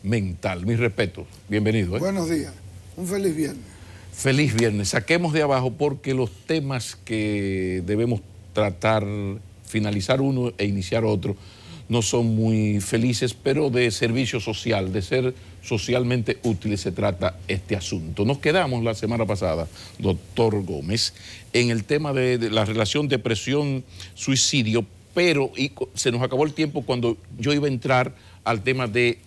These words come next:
Speaker 1: la función positiva o negativa, qué tan importantes son los medios de comunicación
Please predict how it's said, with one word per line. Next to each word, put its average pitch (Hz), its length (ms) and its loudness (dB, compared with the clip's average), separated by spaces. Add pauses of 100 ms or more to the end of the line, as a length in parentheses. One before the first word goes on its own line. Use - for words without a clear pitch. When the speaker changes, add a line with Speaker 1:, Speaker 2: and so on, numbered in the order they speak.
(200)
Speaker 1:
la 117 160 0
función 123 840 0
positiva 117 520 0
o 131 60 2
negativa, 113 640 2
qué 156 120 0
tan 147 200 0
importantes 131 640 0
son 110 240 0 (340)
los 131 420 2
medios 127 540 0
de 104 140 -2
comunicación 110 1000 -2